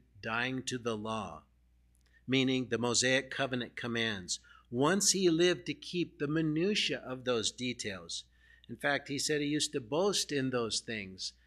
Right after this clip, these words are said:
that, that now he rejects as meaningless. Now he has a new master, the Holy Spirit,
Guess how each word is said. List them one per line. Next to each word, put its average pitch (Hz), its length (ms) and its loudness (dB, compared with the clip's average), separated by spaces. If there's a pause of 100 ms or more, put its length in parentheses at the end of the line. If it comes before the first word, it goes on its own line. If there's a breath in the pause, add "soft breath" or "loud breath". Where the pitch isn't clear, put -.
(240 soft breath)
that, 110 260 -4 (180)
that 110 260 -2
now 117 380 2
he 110 160 -4
rejects 107 580 -2
as 90 140 -8
meaningless. 104 800 -4 (500 soft breath)
Now 151 380 4
he 160 160 0
has 131 320 0
a 120 40 -6
new 110 300 -6
master, 90 520 -10 (480)
the 95 80 -10
Holy 110 340 -6
Spirit, 82 460 -8